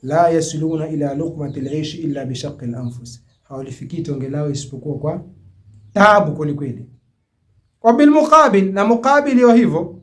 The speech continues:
mkabala wa hilo, yatanaamu, wananeemeka,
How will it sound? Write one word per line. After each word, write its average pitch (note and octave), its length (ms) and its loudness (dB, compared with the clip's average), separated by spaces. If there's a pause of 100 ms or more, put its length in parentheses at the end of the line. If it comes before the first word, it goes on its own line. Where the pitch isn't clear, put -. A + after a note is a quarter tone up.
mkabala A#3 540 2
wa A#3+ 100 6
hilo, F#3 460 2 (260)
yatanaamu, F#3+ 920 2
wananeemeka, F3+ 920 0